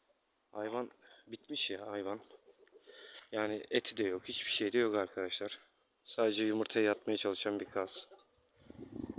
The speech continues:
Maalesef böyle bir şey oldu. Gel,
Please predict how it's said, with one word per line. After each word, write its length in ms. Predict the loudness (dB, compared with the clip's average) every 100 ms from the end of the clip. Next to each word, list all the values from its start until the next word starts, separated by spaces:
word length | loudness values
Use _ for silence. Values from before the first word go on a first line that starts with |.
| -12 -20 -20 -18 -18 -12 -12 -12 -8
Maalesef 640 | -6 -6 -4 -6 -6 -10 -16 _ -14 -10 -8 -4 -2 -4 -4 -4 -4 -12 -8
böyle 360 | -4 -4 -4 -4
bir 60 |
şey 220 | -4 -4 -4
oldu. 280 | -4 -10 -14 -20 -18 -12 -12 -12 2
Gel, 200 | 6 6